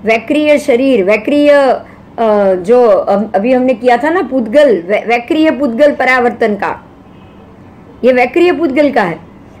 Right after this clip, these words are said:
तो वैक्रिय से जो बना हुआ है वो तो आपको नरी आंख से दिखाई नहीं देगा। आप सोचो ना, जो देव विमान छोटा करके जो भी वो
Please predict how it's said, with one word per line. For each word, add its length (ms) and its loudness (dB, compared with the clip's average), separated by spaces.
तो 80 2
वैक्रिय 420 2
से 120 -2
जो 140 -2
बना 280 2
हुआ 300 2
है 280 2
वो 180 2
तो 120 0
आपको 260 0
नरी 280 0
आंख 140 -2
से 100 -6
दिखाई 360 -2
नहीं 180 2
देगा। 240 0
आप 180 -2
सोचो 360 0
ना, 140 0
जो 180 0
देव 280 2
विमान 480 2
छोटा 360 0
करके 480 0
जो 200 4
भी 220 0
वो 340 4